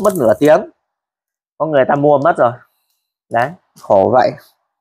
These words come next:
Tiếp theo là có con Oppo cũng bán rất là chạy bởi vì nó khá mới. Đó là Oppo A năm bảy, nó mới sản xuất đây. Và hôm nay để xem A năm bảy này là phiên bản bao nhiêu ghi.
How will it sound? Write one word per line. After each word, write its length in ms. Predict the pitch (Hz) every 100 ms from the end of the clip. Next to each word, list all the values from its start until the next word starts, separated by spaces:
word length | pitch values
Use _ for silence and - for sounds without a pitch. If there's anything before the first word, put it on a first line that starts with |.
| _ _ _ _ _ _ _ _ _ _ _ -
Tiếp 100 | 180
theo 160 | 185 170
là 140 | 151
có 260 | 131 143 160
con 140 | 185
Oppo 420 | 165 196 165 139 123
cũng 140 | 160
bán 240 | 156 156 202
rất 100 | 220
là 80 | -
chạy 320 | 135 - 107
bởi 120 | 117 113
vì 140 | 131
nó 80 | 160
khá 200 | 151 175
mới. 360 | 170 165 - -
Đó 100 | 135
là 100 | 143
Oppo 180 | 147 127
A 80 | 131
năm 180 | 135 131
bảy, 200 | 107 104
nó 80 | 135
mới 140 | 139
sản 160 | - 101
xuất 180 | 156 143
đây. 160 | 135 127 - _ _ _ _ _ _
Và 200 | 113 120
hôm 180 | 117 131
nay 240 | 135 127
để 180 | 113 104
xem 240 | - 135 127
A 160 | - 127
năm 180 | 127
bảy 180 | 110 101
này 140 | 107 110
là 100 | 104
phiên 160 | 131 120
bản 340 | 104 104 104
bao 120 | 123
nhiêu 160 | 127 131
ghi. 240 | 131 147